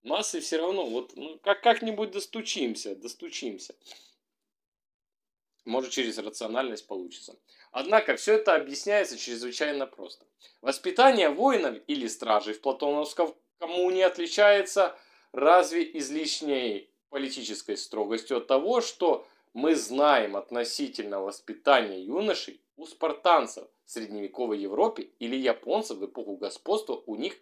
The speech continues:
феодализма. Везде встречаем мы закаление детей от холода и голода, воспитание выдержки и выносливости, умение переносить все возможные невзгоды. В любом японском руководстве о воспитании рыцаря находим мы не только ограждение детей от всяких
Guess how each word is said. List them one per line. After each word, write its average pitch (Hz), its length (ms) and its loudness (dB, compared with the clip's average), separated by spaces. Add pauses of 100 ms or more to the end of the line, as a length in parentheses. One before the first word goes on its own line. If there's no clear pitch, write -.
феодализма. 120 640 -4 (680)
Везде 277 720 4
встречаем 175 800 4
мы 156 120 2
закаление 151 560 2
детей 147 540 -2
от 120 180 4
холода 120 500 0
и 98 120 -2
голода, 135 600 2 (280)
воспитание 147 800 4
выдержки 110 560 -4
и 143 60 -4
выносливости, 151 840 -4 (200)
умение 202 760 6
переносить 151 600 0
все 117 200 -2
возможные 131 640 0
невзгоды. 95 720 -6 (300)
В 120 60 -2
любом 196 360 8
японском 214 540 2
руководстве 180 580 2
о 156 40 0
воспитании 156 640 0
рыцаря 139 500 2
находим 143 420 -2
мы 139 120 0
не 123 100 -4
только 147 340 0
ограждение 127 800 -2
детей 107 340 -8
от 113 200 -2
всяких 151 760 2